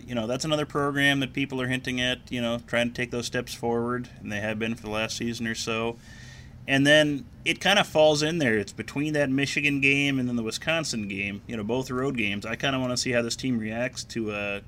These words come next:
to a game at home against a team that, you know, most Husker fans would think we traditionally should annihilate, but, you know, we've kinda had some challenges with, and kinda falls between two big-name teams. How are we gonna,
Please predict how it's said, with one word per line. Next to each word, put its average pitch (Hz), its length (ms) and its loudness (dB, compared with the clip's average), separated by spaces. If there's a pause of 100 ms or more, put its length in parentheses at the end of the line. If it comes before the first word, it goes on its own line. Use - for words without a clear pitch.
to 113 120 -6
a 110 40 -6
game 123 240 2
at 110 60 -6
home 123 400 2
against 113 280 -4
a 107 40 -10
team 123 380 0
that, 107 180 0 (440)
you 120 120 -2
know, 101 160 -4
most 117 360 0 (180)
Husker 135 320 -4
fans 113 280 -6
would 107 100 -12
think 117 160 -8
we 117 120 -6
traditionally 110 600 -6
should 107 320 -4 (800)
annihilate, 120 760 6
but, - 360 -10
you 131 100 -6
know, 110 200 -6
we've 120 160 -8 (120)
kinda 110 180 -4
had 104 140 -4
some 101 80 -8
challenges 113 480 -6
with, 104 260 -10
and 104 120 -8
kinda 117 180 -2
falls 113 260 -4
between 131 420 -2
two 113 200 -2
big-name 110 500 0
teams. 123 420 -2
How 104 140 -2
are 104 40 -4
we 104 100 -6
gonna, 104 240 -8